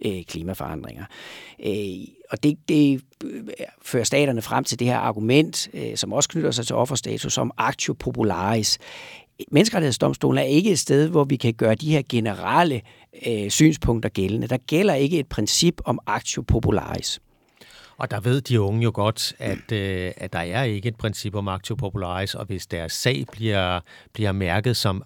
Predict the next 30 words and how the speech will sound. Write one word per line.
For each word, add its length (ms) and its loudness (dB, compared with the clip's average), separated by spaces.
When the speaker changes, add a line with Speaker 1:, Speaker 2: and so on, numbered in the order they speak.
Speaker 2:
actio 340 -2
popularis, 760 -2
så, 480 0
øh, 60 -4
så 120 -2
bliver 160 -2
den 100 -10
afvist, 540 -2
og 80 -4
så 80 0
bliver 160 -4
de 100 -4
sendt 240 -6
hjem 180 -4
igen. 240 -6
Og 120 -8
det 100 -2
var 80 4
jo 60 6
det 140 -2
samme 300 2
med 200 -2
de 120 -10
schweiziske 520 -6
kvinder 320 0
og 140 0
med 100 -4
den 140 -8
franske 340 -8
borgmester. 500 -6